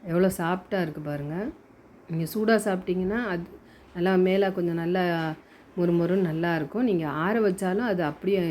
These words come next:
உங்களுக்கு வரவரன்னு போகாது. நல்லா பஞ்சு மாதிரி இருக்கும். ஏன்னா நம்ம வந்து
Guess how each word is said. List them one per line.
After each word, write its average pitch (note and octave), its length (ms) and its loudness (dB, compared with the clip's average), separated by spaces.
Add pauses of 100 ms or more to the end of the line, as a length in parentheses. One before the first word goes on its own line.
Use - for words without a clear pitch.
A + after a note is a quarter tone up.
(760)
உங்களுக்கு D#3+ 300 -6 (460)
வரவரன்னு G#3 500 4
போகாது. E3 300 -4 (120)
நல்லா E3+ 180 0 (120)
பஞ்சு F3+ 380 -2
மாதிரி G3 240 0
இருக்கும். D#3 340 -6 (600)
ஏன்னா F#3 120 2 (100)
நம்ம E3+ 220 2
வந்து D#3 140 -2